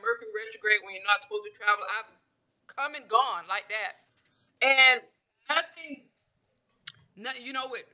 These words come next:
with, you have things with Mercury retrograde is about traveling and all that. Yeah, well, I think it was okay. Both stops in Mississippi, the hotels, Mississippi, do better with your hotels. Now, and, you know,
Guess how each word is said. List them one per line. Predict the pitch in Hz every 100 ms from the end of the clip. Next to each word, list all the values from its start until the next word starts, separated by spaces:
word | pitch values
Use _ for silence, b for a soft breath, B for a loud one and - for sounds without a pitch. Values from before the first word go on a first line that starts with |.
| _ 202
with, | 214 - 185
you | 202
have | 226 214 185 -
things | 226 226
with | 214 170
Mercury | 202 196
retrograde | 190 190 - 180
is | 165
about | 170 170
traveling | - 175 180 175 165 165
and | 160
all | 160 156
that. | 160 160 _ b b b _
Yeah, | - 294 285
well, | 269 311 339 339 302 -
I | 269 349 359
think | 339 302
it | 262
was | 240
okay. | 247 247 247 226 233 226 202 - _ -
Both | 240 302 339 -
stops | - - 202 247 240 -
in | 208
Mississippi, | 208 220 185 143 180 196 - 277 294 302 b b b
the | -
hotels, | 208 277 294 294 285 285 277 269
Mississippi, | 302 - 440 349
do | 440 415
better | 320 302
with | 277 -
your | 233
hotels. | 202 196 - - - - - - B B B
Now, | 220 269 277 247 220 - _ _ _ _
and, | 247 262 254 240 233 220 180 - _ _ _ - _ -
you | 262
know, | 294 285